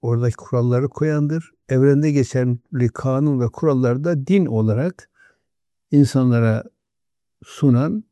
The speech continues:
ve ona uymalarını isteyendir. Dolayısıyla asıl yani bizim yapmamız gereken tamam bize Allahü Teala'nın bir nebisi gelmiş,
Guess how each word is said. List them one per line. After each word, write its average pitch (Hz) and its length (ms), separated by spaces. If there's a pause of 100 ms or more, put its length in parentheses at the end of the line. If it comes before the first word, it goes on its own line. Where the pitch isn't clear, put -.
ve 135 80
ona 135 260
uymalarını 123 580
isteyendir. 170 720 (800)
Dolayısıyla 156 680 (2500)
asıl 156 360
yani 127 300
bizim 123 360 (360)
yapmamız 143 600
gereken 117 460
tamam 113 420
bize 127 300
Allahü 120 400
Teala'nın 120 720 (920)
bir 123 220
nebisi 117 460
gelmiş, 139 400